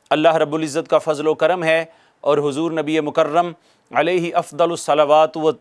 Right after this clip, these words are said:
व तस्लीमात के नालैन पाक का तसद्दुक़ है कि आज हम अपने इस कोर्स की चौथी क्लास में शरीक हैं। मुझे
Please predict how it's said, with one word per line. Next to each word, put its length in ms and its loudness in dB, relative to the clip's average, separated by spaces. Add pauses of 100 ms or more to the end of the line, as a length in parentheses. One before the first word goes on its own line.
व 160 -4
तस्लीमात 600 -2
के 120 -6
नालैन 380 0
पाक 260 0
का 100 -2
तसद्दुक़ 460 -6
है 160 2 (400)
कि 80 -2 (120)
आज 440 2 (260)
हम 160 0
अपने 260 0
इस 200 -10
कोर्स 380 0
की 300 -6 (400)
चौथी 340 -2
क्लास 360 2
में 120 -6
शरीक 340 -6
हैं। 160 -14 (680)
मुझे 540 0